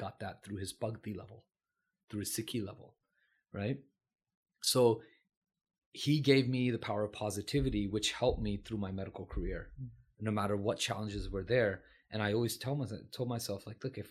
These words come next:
Speaker 1: if Dad could put in, you know," I call, I used to call him Papa, actually. "If Papa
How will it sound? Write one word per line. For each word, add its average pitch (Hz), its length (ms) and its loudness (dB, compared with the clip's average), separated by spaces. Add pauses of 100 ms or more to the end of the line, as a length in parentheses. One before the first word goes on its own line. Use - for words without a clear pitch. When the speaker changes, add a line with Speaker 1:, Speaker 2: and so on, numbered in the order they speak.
Speaker 1:
if 98 160 -10
Dad 104 340 -4
could 139 200 -2
put 139 160 0
in, 117 160 -2 (140)
you 107 80 -6
know," 117 140 -4 (240)
I 110 120 -8
call, - 160 -6
I 104 100 -6
used 101 100 -10
to - 40 -20
call 104 140 -10
him 95 100 -16
Papa, 90 240 -10 (100)
actually. - 280 -10 (240)
"If 117 160 -4
Papa 113 260 2